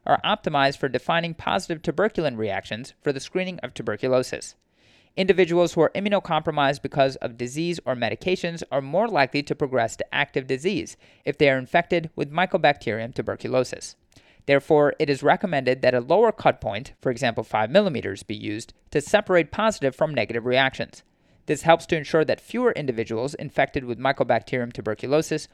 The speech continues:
will be classified as having negative reactions or false negatives, although there will end up being individuals not infected with tubercle bacilli who are classified as having positive reactions or false positives.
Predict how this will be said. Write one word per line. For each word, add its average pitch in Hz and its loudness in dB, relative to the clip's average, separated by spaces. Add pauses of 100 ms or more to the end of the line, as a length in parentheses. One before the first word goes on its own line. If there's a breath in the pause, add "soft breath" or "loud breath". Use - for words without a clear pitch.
(120)
will 143 -6
be 151 2
classified 175 0
as 143 -2
having 143 -2
negative 160 2
reactions 107 -8
or 131 -4
false 120 0
negatives, 156 -2 (460 soft breath)
although 147 6
there 139 4
will 139 4
end 160 2
up 156 8
being 143 0
individuals 139 -2
not 160 0
infected 123 -6
with 143 0
tubercle 156 2
bacilli 135 0 (220)
who 147 2
are 143 4
classified 127 -2
as - -4
having 143 0
positive 104 -6
reactions 135 0
or 147 2
false 101 -6
positives. 120 -4